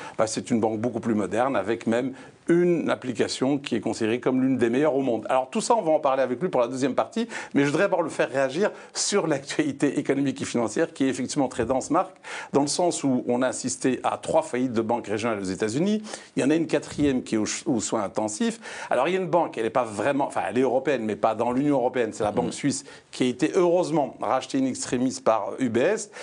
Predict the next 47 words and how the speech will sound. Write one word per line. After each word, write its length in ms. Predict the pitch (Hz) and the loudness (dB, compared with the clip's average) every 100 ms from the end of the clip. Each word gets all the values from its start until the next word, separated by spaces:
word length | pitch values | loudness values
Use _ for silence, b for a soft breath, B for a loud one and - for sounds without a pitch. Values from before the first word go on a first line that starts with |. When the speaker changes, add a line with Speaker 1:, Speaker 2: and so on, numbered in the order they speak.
| B B B - | B B B -2
Speaker 1:
Et 100 | 147 | 0
puis 140 | 226 | 2
là, 100 | 233 | 0
tout 100 | 233 | 0
d'un 160 | 165 156 | 0 0
coup, 380 | - 240 247 170 | 0 2 4 4
euh, 300 | 139 139 127 | 2 2 0
depuis 260 | 117 - | -2 0
quelques 320 | 190 160 160 | 0 0 -2
semaines, 340 | - 156 180 202 | 0 2 2 2
alors 200 | 107 92 | 0 0
ça 120 | 123 | -2
s'est 160 | - - | -2 -2
calmé 320 | 151 180 180 | -2 0 -2
certes, 300 | - 214 - | 0 0 0
mais 240 | 151 143 | 0 2
on 180 | 135 139 | 2 2
attaque 380 | 165 160 202 196 | 0 0 -2 0
une 140 | 135 | -2
banque 300 | 104 151 202 | 2 0 0
qui 100 | - | -4
est 40 | 104 | -4
quand 120 | 110 | -4
même 100 | 107 | 0
pas 100 | 123 | 0
n'importe 300 | 113 98 - | 0 -4 -2
laquelle, 400 | 101 - 196 214 214 B B - | -2 2 0 0 -6 B B -2
qui 100 | 160 | 2
est 40 | |
la 100 | 156 | 4
banque, 400 | 151 185 202 202 | 2 0 0 0
euh, 200 | 127 113 107 | 0 0 0
enfin 140 | 107 | 0
la 100 | 107 | 2
Deutsche 300 | 147 156 156 | 0 2 0
Bank. 340 | 120 110 104 B B B - | 0 -2 -4 B B B -2
Comment 280 | 226 233 277 | 0 2 2
vous 180 | 202 | 2
voyez 240 | 131 127 110 | 2 2 0
ça ? 220 | - 127 | 0 -2
C'est 180 | - 160 | 0 -2
quoi 180 | - 226 | 0 0
cette 220 | 180 - | 0 -4
frénésie, 420 | - 135 127 180 | -2 0 0 -2
cette 240 | 170 117 | -2 -2
panique 300 | - 151 139 | 0 0 0
bancaire, 380 | 117 123 165 160 | 0 0 0 0